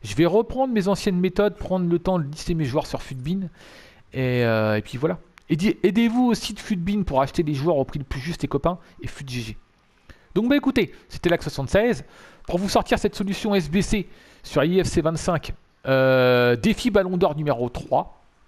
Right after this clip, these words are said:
Bon, encore une fois, on n'a pas de carte de l'event, on n'a pas de carte boost, ni de grosse animation.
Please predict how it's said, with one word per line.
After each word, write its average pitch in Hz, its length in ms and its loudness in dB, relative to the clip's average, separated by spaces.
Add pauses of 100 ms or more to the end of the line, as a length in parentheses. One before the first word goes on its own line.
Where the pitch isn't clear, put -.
(380)
Bon, 151 120 2
encore 180 340 4
une 196 80 -2
fois, 190 240 2
on 165 60 0
n'a 143 100 2
pas 170 100 2
de - 80 -2
carte 139 180 -2
de 147 60 0
l'event, 151 340 2
on 151 40 -4
n'a 131 100 0
pas 139 100 0
de - 40 -4
carte - 240 -4
boost, 151 320 -8
ni 127 40 -10
de 117 60 -12
grosse 131 220 -2
animation. 127 480 -4